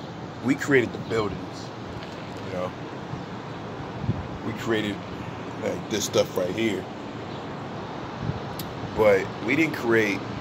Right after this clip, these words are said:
the clouds, you know. We didn't create the universe, the sun, the moon. Um, and,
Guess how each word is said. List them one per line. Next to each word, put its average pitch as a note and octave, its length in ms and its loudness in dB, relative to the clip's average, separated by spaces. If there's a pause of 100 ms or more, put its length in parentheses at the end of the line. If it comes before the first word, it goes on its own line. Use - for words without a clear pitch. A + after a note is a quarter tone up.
(260)
the - 140 -6
clouds, G#2 600 6 (680)
you - 80 -4
know. F#2+ 200 0 (840)
We G#2 60 -2
didn't A2+ 200 2
create G#2+ 400 4 (560)
the G2+ 60 -4
universe, F#2+ 920 0 (600)
the - 60 -6
sun, B2 380 8 (300)
the F#2+ 60 -4
moon. A2+ 320 4 (1160)
Um, G2 340 4 (1400)
and, G2+ 480 0